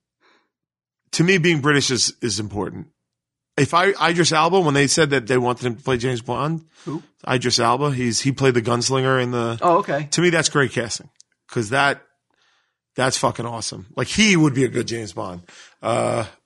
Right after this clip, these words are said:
Speaker 1: but I don't, I don't
Speaker 2: He's,
Speaker 1: know.
Speaker 2: he's the guy from Thor, too, right?
Speaker 1: Yes, he pl-, right, exactly.
Speaker 2: Yeah, okay.
Speaker 1: Yeah, Hemdall. Uh,
Speaker 2: Boy, really? You think he'd make a good
Speaker 1: I think
Speaker 2: Bond?
Speaker 1: he'd make a good Bond. I do.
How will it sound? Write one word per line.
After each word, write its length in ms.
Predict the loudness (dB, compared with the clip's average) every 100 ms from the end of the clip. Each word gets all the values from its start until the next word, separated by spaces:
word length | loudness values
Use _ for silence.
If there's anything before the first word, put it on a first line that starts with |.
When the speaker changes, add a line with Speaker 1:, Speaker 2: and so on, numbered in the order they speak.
| _ _ -2
Speaker 1:
but 300 | 0 0 -4
I 40 | -6
don't, 220 | -6 -2
I 80 | 0
don't 80 |
Speaker 2:
He's, 100 | 2
Speaker 1:
know. 160 | 2 2
Speaker 2:
he's 140 | 0
the 60 | 4
guy 140 | 4
from 120 | 4 -2
Thor, 260 | -4 -6
too, 180 | -6 -8
right? 260 | -8 -8 -10 _
Speaker 1:
Yes, 360 | -2 0 0 -2
he 120 | -6
pl-, 160 | -8 -10 -2
right, 240 | 0 -2 -6
exactly. 440 | -2 -2 -2 -6
Speaker 2:
Yeah, 40 | -2
okay. 60 |
Speaker 1:
Yeah, 120 | -2 0
Hemdall. 380 | 0 -2 -6 -10 _ _ -12
Uh, 360 | -6 -2 -2 -6 _ _
Speaker 2:
Boy, 240 | -8 -4 -4
really? 280 | -4 -4 -4
You 120 | -4
think 220 | -6 -10
he'd 140 | -10 -10
make 160 | -10
a 40 | -10
good 120 | -2
Speaker 1:
I 100 | -2
think 140 | 0 -2
Speaker 2:
Bond? 80 | -4
Speaker 1:
he'd 60 |
make 140 | -6 -10
a 60 |
good 180 | -10 -10
Bond. 240 | -10 -8 -6
I 80 |
do. 260 | -6 -6 -8